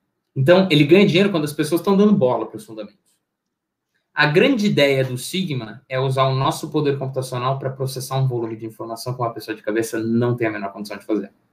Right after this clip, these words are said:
Então, é, eu vou até, a verdade é que a operação do fundo é complexa. A intuição, eu acho que ele é o fundo mais intuitivo, mais fácil de se entender da indústria inteira.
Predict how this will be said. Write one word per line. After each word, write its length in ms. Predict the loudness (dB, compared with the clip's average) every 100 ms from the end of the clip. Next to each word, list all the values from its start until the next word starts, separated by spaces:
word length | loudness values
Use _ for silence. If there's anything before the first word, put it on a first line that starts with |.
| _ _ _ _
Então, 380 | 4 6 4 0 -12 _ 4
é, 400 | 6 6 6 4
eu 60 |
vou 100 | 4
até, 480 | 6 6 4 4 -4 _ _ _ _ _ _ _ _ _ _ _ _ _ -14
a 140 | -2
verdade 340 | 2 4 4 4
é 60 |
que 160 | 2 4
a 100 | 6
operação 760 | 4 4 2 2 -2 2 2 2
do 80 |
fundo 520 | 0 -2 -2 0 -4 -10 _ _ _ _ _ _
é 80 | -12
complexa. 640 | -4 -2 -2 -6 -14 -20 _ _ _ _ _ _ _
A 140 | -4 0
intuição, 920 | 2 2 0 0 -2 -2 -2 -6 -16 -2
eu 220 | 4 4
acho 240 | 4 2
que 60 | 2
ele 120 | 6
é 40 |
o 80 | 4
fundo 340 | 4 0 2 0
mais 480 | 2 2 2 0
intuitivo, 540 | 0 0 0 -2 0 0
mais 280 | 0 -2 -4
fácil 440 | -2 -2 -2 -4
de 80 | -4
se 100 | -4
entender 320 | -2 0 2
da 100 | 2
indústria 440 | 4 2 -2 -6
inteira. 400 | -4 -2 -2 -4